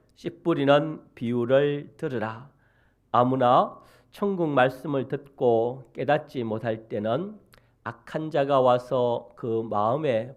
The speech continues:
뿌리운 것을 빼앗나니, 이는 곧 길가에 뿌리운 자요.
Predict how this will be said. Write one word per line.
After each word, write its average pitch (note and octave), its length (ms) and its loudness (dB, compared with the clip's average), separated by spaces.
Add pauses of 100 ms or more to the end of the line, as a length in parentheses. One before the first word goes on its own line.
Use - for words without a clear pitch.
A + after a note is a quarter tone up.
(120)
뿌리운 B2+ 420 -4
것을 C#3 560 -6
빼앗나니, A#2+ 840 -4 (440)
이는 C#3+ 300 2
곧 - 520 0
길가에 C#3 760 -2
뿌리운 B2+ 500 -6
자요. G#2+ 720 -2